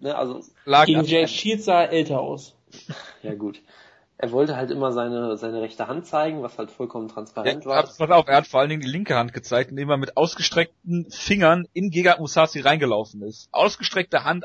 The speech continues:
Speaker 2: ausgestreckte Finger in Gegard Mousasi reingelaufen.
Speaker 1: Ja, das ist, äh, neue Taktik hier.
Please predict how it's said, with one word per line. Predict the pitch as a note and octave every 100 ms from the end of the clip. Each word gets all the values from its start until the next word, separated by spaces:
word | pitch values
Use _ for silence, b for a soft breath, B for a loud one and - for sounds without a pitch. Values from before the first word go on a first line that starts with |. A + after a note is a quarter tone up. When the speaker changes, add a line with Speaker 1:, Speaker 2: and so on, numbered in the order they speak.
| -
Speaker 2:
ausgestreckte | G3 - F3 E3+ - C#3+
Finger | - D#3+ D#3 D#3
in | - E3
Gegard | C#3+ C#3+ C3+
Mousasi | A#2+ B2 A#2
reingelaufen. | G2+ G#2+ E2 F2+ F#2 _ b C#4
Speaker 1:
Ja, | A#3
das | - -
ist, | - -
äh, | A#2+
neue | A#2+ B2+
Taktik | C3 E3+ - F#2
hier. | - A#2